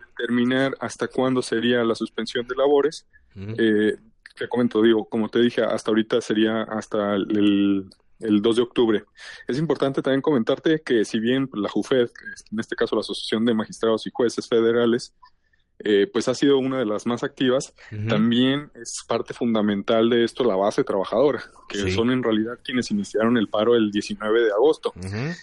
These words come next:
Speaker 1: y que precisamente por eso la semana pasada, en un inicio, el Consejo había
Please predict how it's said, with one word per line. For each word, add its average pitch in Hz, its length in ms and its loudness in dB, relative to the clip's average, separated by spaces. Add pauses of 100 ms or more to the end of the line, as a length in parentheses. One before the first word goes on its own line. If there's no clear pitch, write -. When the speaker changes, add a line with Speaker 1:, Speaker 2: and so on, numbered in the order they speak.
Speaker 1:
y 247 100 0
que - 100 -8
precisamente 180 720 0
por 147 240 2
eso 139 280 2
la 120 140 0
semana 120 300 -4
pasada, 117 460 0 (200)
en 104 180 -4
un 117 120 0
inicio, 120 400 2
el 104 80 0
Consejo 110 440 -2
había 113 440 2